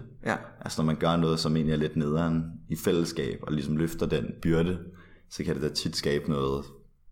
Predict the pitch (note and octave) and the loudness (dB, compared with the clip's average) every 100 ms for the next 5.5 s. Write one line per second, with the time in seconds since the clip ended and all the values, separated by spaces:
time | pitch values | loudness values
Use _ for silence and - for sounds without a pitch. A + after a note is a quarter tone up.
0 | - C3 A#2+ A2+ A2+ D2+ C2+ C#2 - - | -4 0 0 0 2 2 2 0 0 0
1 | D#2 - - C2+ - - - - - - | 2 0 -4 -6 -6 -6 -4 -6 -8 -8
2 | - C2+ - - - C2+ C2 - - - | -2 -2 -2 -2 -2 -2 -4 -4 -8 -10
3 | - - _ - - _ _ _ D2+ C#2+ | -16 -20 _ -20 -20 _ _ _ -2 2
4 | F#2 E2 D2 D#2+ D#2 G2+ F#2 E2 C2 C2 | 2 2 2 2 2 4 4 4 2 0
5 | B1+ C2 - D2+ | -2 -4 -6 -4